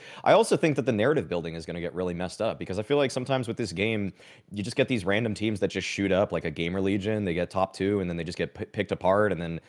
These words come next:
it's like, "Okay, well, we let that team into the circuit." Yeah, it was cool that they got that opportunity, but really, we're only still talking about one player from Gamer Legion. Like, I,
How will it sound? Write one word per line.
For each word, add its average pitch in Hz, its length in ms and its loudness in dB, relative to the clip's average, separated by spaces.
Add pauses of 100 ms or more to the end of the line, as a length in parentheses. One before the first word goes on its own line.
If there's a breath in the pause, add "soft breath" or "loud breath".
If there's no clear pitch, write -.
(160 soft breath)
it's - 120 -20
like, 82 140 0
"Okay, 87 320 0
well, 82 380 -2 (280 soft breath)
we 92 100 -2
let 101 200 2
that 101 120 4
team 104 200 0
into 95 120 0
the 90 60 -4
circuit." 101 420 4
Yeah, 135 220 6
it 120 100 6
was 120 160 2
cool 139 240 2
that 110 140 2
they 101 80 2
got 98 180 2
that 92 140 2
opportunity, 90 640 -2 (260 soft breath)
but 90 360 0 (240)
really, 131 180 2
we're 104 140 2
only 175 160 0
still 139 180 0
talking 92 340 -4
about 76 200 -4
one 85 180 -4
player 80 360 -6
from 71 160 -14
Gamer 71 260 -8
Legion. 60 380 -12
Like, 71 180 -12 (240 loud breath)
I, 135 220 4